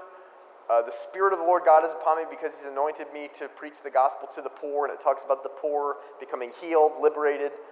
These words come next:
finding their calling, and they themselves become the rebuilders of waste places.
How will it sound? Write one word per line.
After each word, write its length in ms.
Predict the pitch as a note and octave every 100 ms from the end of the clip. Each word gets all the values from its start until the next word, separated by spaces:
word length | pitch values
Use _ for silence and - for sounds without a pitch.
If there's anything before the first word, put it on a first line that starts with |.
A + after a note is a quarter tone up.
| -
finding 300 | - D#3 D#3+
their 160 | D#3 D3
calling, 680 | - - D#3+ D3+ D3 D3 D3
and 100 | A#2 - - -
they 280 | C#3 D3+
themselves 480 | C#3 C#3 C3+ C#3+ C#3
become 320 | - C#3 D3
the 60 | C3
rebuilders 500 | B2+ C#3+ C#3 C3 B2
of 80 | A#2
waste 260 | C3+ D3
places. 440 | D3+ C#3+ E3 E3+